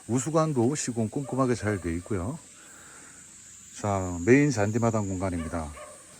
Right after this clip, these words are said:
디딤석도 잘 시공해 놓고요. 화면에 보이시다시피 부동 수전과, 예, 지금 식재들, 여러 식재들 잘 갖춰져 있는 모습 보여지고 있습니다.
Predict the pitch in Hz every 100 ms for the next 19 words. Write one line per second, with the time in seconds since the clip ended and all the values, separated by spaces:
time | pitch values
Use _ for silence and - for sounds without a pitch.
0 | - - 139 180 165 160 - 104 131 110
1 | 117 123 - 123 135 120 98 196 170 -
2 | - - - 156 160 - 117 113 120 -
3 | 107 - 110 131 - - 92 85 143 165
4 | 160 - - - - - 85 85 85 -
5 | - 185 131 92 143 92 98 - - 113
6 | 87 85 - 90 87 82 - - 110 98
7 | 82 78 73 - - 80 71 71 73 -
8 | -